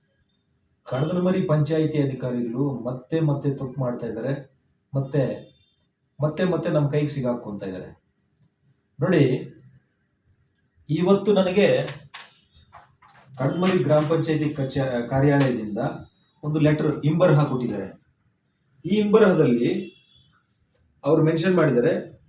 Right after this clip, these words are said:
"ನಾವು ಹದಿನಾರನೇ ತಾರೀಕು ಕಳಿಸಿದೀವಿ ಪೋಸ್ಟಲ್ ಲೆಟರ್ಸ್,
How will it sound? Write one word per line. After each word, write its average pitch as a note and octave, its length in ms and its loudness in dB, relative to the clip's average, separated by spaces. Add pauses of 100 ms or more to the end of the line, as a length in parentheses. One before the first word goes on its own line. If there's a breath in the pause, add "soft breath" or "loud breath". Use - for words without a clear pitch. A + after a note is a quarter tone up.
(360)
"ನಾವು F3+ 260 2
ಹದಿನಾರನೇ E3 500 4
ತಾರೀಕು D#3 360 2
ಕಳಿಸಿದೀವಿ C3 800 0
ಪೋಸ್ಟಲ್ C#3+ 360 0
ಲೆಟರ್ಸ್, - 500 -6